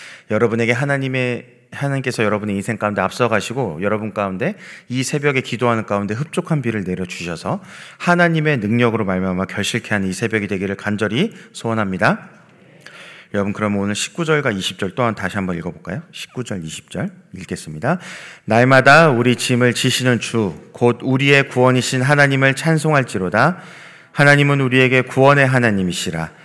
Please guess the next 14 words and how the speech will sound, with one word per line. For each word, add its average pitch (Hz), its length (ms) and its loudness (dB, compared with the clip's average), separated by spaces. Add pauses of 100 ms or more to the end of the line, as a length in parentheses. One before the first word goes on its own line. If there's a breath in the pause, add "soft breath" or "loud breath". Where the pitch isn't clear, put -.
(200 loud breath)
사망에서 131 560 4
벗어남은 107 640 2
주 123 260 0
여호와로 135 720 6
말미암거니와." 85 960 -4 (320)
네. 78 220 -20 (800 loud breath)
오늘 110 220 -4
이 110 60 -2
본문을 123 420 0
얘기하려고 95 680 -2
지금 98 200 -8
앞에 82 200 -8
이제 82 160 -8
서론을 123 600 -6